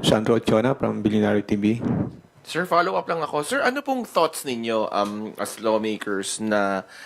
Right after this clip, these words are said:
Speaker 2: merong civil society, merong civil groups who would want to file impeachment complaint versus V P Sara?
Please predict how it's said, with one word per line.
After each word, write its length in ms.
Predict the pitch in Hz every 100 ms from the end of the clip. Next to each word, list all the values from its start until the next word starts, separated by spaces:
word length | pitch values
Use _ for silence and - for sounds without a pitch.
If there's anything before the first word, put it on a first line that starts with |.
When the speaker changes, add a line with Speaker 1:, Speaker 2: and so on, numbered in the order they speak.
| - -
Speaker 2:
merong 960 | 120 135 143 135 139 139 135 123 117 120 _ _ _ _ _
civil 480 | - - 160 147 139
society, 560 | 139 123 117 107 104 101
merong 320 | 104 107 110
civil 320 | 123 113 107
groups 720 | 92 104 101 - - - - 117
who 160 | 120 120
would 80 | 107
want 400 | 110 104 104 104
to 160 | - 101
file 400 | 104 95 95 92
impeachment 560 | 95 92 92 - 92
complaint 400 | 90 151 - 90
versus 400 | 87 92 - -
V 160 | 98 87
P 80 | -
Sara? 400 | - 73 -